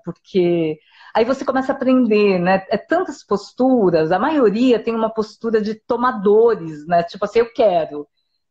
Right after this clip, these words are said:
A outra tem uma, uma postura assim, "ah, vamos trocar", que é a postura da constelação sistêmica. Eu dou e recebo. Mas existe uma outra postura, né? Que é, aprendi com o meu professor, Hilário Trigo,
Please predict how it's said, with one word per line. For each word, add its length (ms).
A 120
outra 720
tem 320
uma, 560
uma 840
postura 420
assim, 320
"ah, 80
vamos 380
trocar", 880
que 140
é 20
a 60
postura 420
da 140
constelação 640
sistêmica. 460
Eu 100
dou 500
e 60
recebo. 760
Mas 180
existe 460
uma 220
outra 460
postura, 760
né? 300
Que 240
é, 240
aprendi 460
com 100
o 60
meu 880
professor, 580
Hilário 460
Trigo, 540